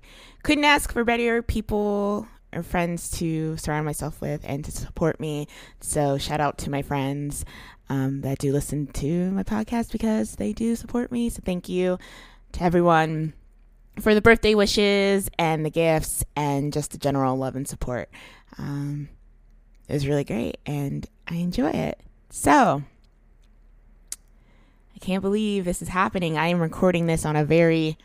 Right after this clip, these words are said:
rainy and windy and stormy night, um, on Sunday. So this is going to be, um, a great backdrop for what I'm actually going to be getting into, which is slightly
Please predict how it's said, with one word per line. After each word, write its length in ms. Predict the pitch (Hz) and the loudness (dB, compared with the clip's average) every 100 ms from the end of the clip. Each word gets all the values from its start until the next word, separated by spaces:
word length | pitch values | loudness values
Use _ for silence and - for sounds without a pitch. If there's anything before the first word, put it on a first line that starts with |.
| - - - - | -20 -20 -20 -6
rainy 460 | 156 170 180 175 | 0 0 0 0
and 160 | 165 156 | 0 0
windy 580 | 160 165 160 156 151 147 - - - | 0 0 0 0 0 -2 -8 -20 -10
and 320 | 147 151 147 | -2 0 0
stormy 560 | - - - 175 170 160 | -2 -6 2 2 2 0
night, 540 | 165 165 160 135 - - - - - | 0 0 0 -2 -6 -12 -16 -20 -12
um, 300 | - 143 143 | -6 -2 0
on 120 | 131 151 | -2 -2
Sunday. 560 | - 170 170 151 139 | -2 -2 -2 -4 -4
So 420 | 143 - 151 143 143 | -4 -2 0 0 -2
this 160 | - | -6
is 100 | 156 | -6
going 360 | - 151 143 151 | -2 -2 -2 -4
to 100 | 151 | -4
be, 480 | 151 147 139 143 147 _ - - | -4 -2 -2 -4 -6 _ -20 -12
um, 320 | 127 135 131 | -8 -8 -8
a 60 | 131 | -10
great 420 | - 160 156 - | -4 -2 -2 0
backdrop 540 | 139 143 - 135 131 | 2 2 0 0 0
for 360 | - - 143 143 | -2 -2 2 2
what 200 | 147 143 | 2 0
I'm 80 | 143 | -2
actually 260 | 143 - | -4 -6
going 200 | 160 151 | -4 -4
to 40 | 143 | -4
be 60 | |
getting 260 | 156 170 185 | -8 -6 -4
into, 560 | 311 349 - 185 180 190 - - - _ _ _ _ - | -4 -4 0 2 0 -4 -12 -20 -20 _ _ _ _ -12
which 180 | - 311 | -6 0
is 120 | 440 | -2
slightly 640 | - 480 480 466 427 415 403 | 0 -2 0 0 2 2 -2